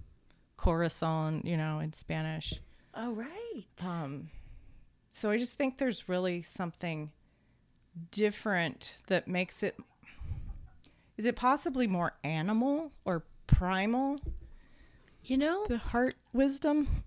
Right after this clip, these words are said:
Speaker 2: it's, for me, it speaks to the, the light of awareness or the electricity inside
Speaker 1: Oh,
Speaker 2: of a
Speaker 1: yeah.
Speaker 2: neuron.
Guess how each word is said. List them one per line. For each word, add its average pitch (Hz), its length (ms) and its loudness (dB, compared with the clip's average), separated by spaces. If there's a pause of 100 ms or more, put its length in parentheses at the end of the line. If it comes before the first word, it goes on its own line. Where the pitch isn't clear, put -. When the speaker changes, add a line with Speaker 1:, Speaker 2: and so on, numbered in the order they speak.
Speaker 2:
it's, - 520 -18
for 208 180 -8
me, 233 300 -2
it - 140 -4
speaks - 600 -8
to 175 540 -4 (380)
the, 180 120 -6 (280)
the 175 120 -6
light 175 680 -6 (440)
of 175 140 -4
awareness 175 840 -2 (360)
or 185 100 -4
the 190 160 0
electricity 196 1000 -4
inside 175 460 -4
Speaker 1:
Oh, 175 40 -2
Speaker 2:
of 185 80 -4
a - 20 -2
Speaker 1:
yeah. 165 140 0
Speaker 2:
neuron. 196 600 -2